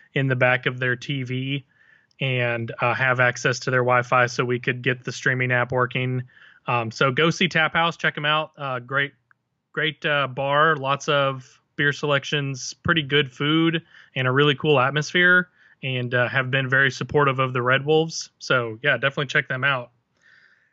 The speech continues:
It was, uh, it was a really rainy day, and we got home, and I didn't have my streaming service plugged in the back of my living room T V anymore.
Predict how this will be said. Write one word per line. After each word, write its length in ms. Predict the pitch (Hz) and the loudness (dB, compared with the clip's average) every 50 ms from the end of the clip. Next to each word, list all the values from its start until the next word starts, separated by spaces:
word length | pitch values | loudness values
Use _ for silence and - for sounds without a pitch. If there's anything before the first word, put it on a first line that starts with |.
| _ _ _ _ _ | _ _ _ _ _
It 180 | 175 175 170 160 | -4 -4 -4 -2
was, 460 | 170 160 160 156 156 156 151 139 139 | 0 2 4 4 4 4 2 0 0
uh, 400 | 151 143 139 131 131 131 123 120 120 - _ _ _ _ _ _ _ _ _ _ _ _ _ _ _ _ _ _ _ _ _ _ _ | 2 2 4 4 4 2 2 0 -4 -10 _ _ _ _ _ _ _ _ _ _ _ _ _ _ _ _ _ _ _ _ _ _ _
it 60 | - 143 | -4 -4
was 100 | 143 139 | -4 -4
a 80 | 139 | -2
really 240 | 139 156 165 160 156 | 0 0 2 2 0
rainy 400 | 143 135 135 147 165 180 180 170 | 0 2 0 0 2 0 -2 0
day, 420 | 151 147 139 135 131 139 147 - _ _ _ _ _ _ _ _ _ _ | 2 2 2 2 2 0 -2 -6 _ _ _ _ _ _ _ _ _ _
and 100 | 147 135 | -10 -8
we 100 | 131 131 | -4 -2
got 200 | 135 143 156 135 | 0 0 0 0
home, 480 | 127 151 147 135 131 127 131 147 147 - _ | -2 -4 -4 -4 -4 -6 -8 -10 -10 -12 _
and 100 | - 131 | -10 -8
I 60 | 127 | -6
didn't 240 | 123 131 143 135 127 | -6 -6 -6 -6 -4
have 380 | 135 143 139 135 135 131 127 139 | -4 -2 -2 -2 -2 -2 -4 -4
my 500 | 135 135 135 131 127 127 127 127 120 - _ | 0 0 2 2 2 0 0 -2 -4 -6 _
streaming 400 | _ - - - 151 147 147 143 | _ -8 -2 -2 0 0 0 -2
service 380 | 131 - 151 143 131 135 123 - | 0 0 0 0 0 -2 -4 -4
plugged 260 | - 151 139 131 131 | -4 -2 -2 0 0
in 80 | 135 139 | 0 -2
the 80 | 135 | 2
back 260 | 127 127 127 127 127 - | 2 4 2 4 2 0
of 120 | 127 127 | 0 2
my 120 | 131 127 | 2 2
living 280 | 127 127 131 127 135 131 | 2 2 2 0 2 2
room 180 | 127 131 127 123 | 2 2 2 0
T 160 | - - 139 | -2 -4 -2
V 240 | 127 143 156 190 175 | 2 2 2 4 4
anymore. 520 | 147 135 123 120 113 110 113 131 135 | 2 0 -2 -4 -6 -6 -6 -6 -6